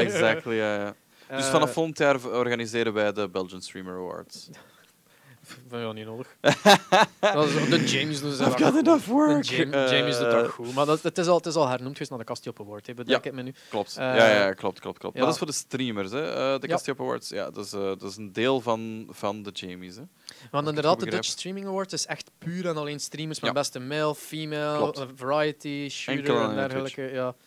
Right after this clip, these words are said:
Speaker 1: Goh, ja, dat is ook zo.
Speaker 2: De V P Awards is, is, is inderdaad wel een,
Speaker 1: Ja.
Speaker 2: een, een goeie, eh, maar d-, daar
Speaker 1: Maar
Speaker 2: wordt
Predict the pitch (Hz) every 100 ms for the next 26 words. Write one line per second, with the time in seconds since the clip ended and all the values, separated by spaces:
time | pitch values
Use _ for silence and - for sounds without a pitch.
0 | _ _ _ _ - - 147 151 143 147
1 | 143 147 160 - 156 147 - - _ _
2 | _ - 143 147 170 - 196 202 196 196
3 | - 170 156 160 143 165 151 156 147 165
4 | 170 170 143 143 143 139 139 117 147 160
5 | 156 131 131 139 139 131 131 123 139 156